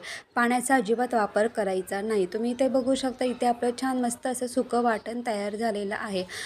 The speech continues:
आणि जर तुमच्याकडे कोथिंबीर असेल, तुम्ही कोथिंबीरसुद्धा ॲड करू शकतात. आता बघा आपण इथे, अ, मसाला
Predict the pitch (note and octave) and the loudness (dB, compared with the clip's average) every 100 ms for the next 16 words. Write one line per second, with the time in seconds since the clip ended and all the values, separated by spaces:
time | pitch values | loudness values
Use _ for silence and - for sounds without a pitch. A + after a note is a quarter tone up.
0 | - - A#3 A#3 A#3+ A3+ A3+ A3+ A#3+ G#3+ | -6 0 4 4 2 2 2 0 0 0
1 | G#3+ G#3 G#3 - C4 C4 B3 A#3+ B3 - | 0 -2 -2 2 2 2 2 0 0 2
2 | A3 A3 G#3+ G#3+ A3+ F3+ A#3+ - B3 F#3+ | 2 2 0 0 -2 -2 -2 2 2 2
3 | - F#3 F3+ G3 F#3 - C4 - _ _ | -2 -4 -4 -6 -8 -10 -14 -14 _ _
4 | _ _ _ _ _ _ _ - - G3+ | _ _ _ _ _ _ _ -20 -8 2
5 | A#3 A#3 A#3+ C#4+ C4+ C4 B3+ A#3 A3 B3 | 4 6 4 4 4 4 2 0 2 4
6 | D4+ F4 - - _ - A3+ A3+ A3+ A3+ | 4 2 -12 -20 _ -4 2 4 4 2
7 | A#3 - _ - G#3+ A3 A3 A#3+ | 0 -4 _ -8 0 0 2 2